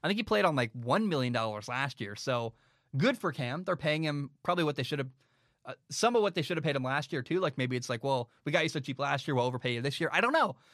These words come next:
But Bill Belichick also is not sentimental. So I just, I'm rambling now. Cannot figure out what's happening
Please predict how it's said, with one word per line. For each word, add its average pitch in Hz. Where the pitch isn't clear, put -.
But 214
Bill 330
Belichick 226
also 175
is 156
not 143
sentimental. 156
So -
I 131
just, 156
I'm 160
rambling 196
now. 143
Cannot 220
figure 175
out 156
what's 139
happening 120